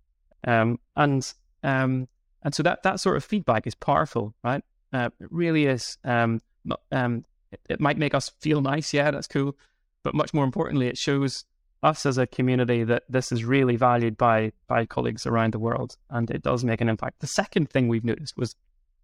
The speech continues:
there was a wonderful organization in, um, the spring who did something awesome. So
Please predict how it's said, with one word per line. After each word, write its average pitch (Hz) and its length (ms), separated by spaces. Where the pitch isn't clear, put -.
there - 100
was 139 120
a 135 40
wonderful 143 360
organization 123 600
in, 120 300
um, 117 500
the 123 100
spring 139 340
who 123 80
did 139 180
something 123 300
awesome. 117 340
So 117 220